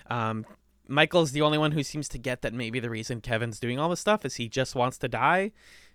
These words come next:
uh, and be taxidermied or whatever, like he said at the top, and this is a meaningful way to die, is, like, you know, helping others.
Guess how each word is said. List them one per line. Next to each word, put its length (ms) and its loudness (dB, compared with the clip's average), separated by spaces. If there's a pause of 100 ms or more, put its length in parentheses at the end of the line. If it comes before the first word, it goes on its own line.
(100)
uh, 420 -2 (220)
and 300 -8
be 420 -4 (340)
taxidermied 640 0
or 60 0
whatever, 320 2
like 160 0
he 80 -6
said 180 -2
at 60 -6
the 80 -4
top, 400 0
and 160 -8
this 140 -6
is 100 -4
a 60 -6
meaningful 420 -2
way 100 0
to 80 -2
die, 280 -2
is, 180 -6
like, 160 -10
you 80 -12
know, 80 -12
helping 320 -8
others. 460 -4